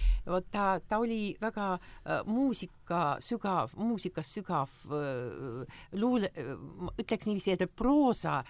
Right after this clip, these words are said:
muusikas ta oli väga tugev. Mitte, mitte, et ta kasutas väga palju võõraid sõnu või,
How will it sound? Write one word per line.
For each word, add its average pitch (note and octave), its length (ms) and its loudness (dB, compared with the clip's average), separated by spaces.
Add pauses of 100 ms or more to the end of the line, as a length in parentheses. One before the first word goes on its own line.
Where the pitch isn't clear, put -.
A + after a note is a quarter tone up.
(140)
muusikas G#3+ 560 0
ta E3+ 80 -2
oli E3 160 0
väga E3+ 240 -2
tugev. D#3 400 -4 (480)
Mitte, F#3 400 -2
mitte, A3 340 0
et - 140 -2
ta D#3+ 140 -2
kasutas F#3+ 560 -4
väga F3+ 260 0
palju D#3+ 380 0
võõraid E3+ 420 0
sõnu F#3 460 0
või, C#3 340 -2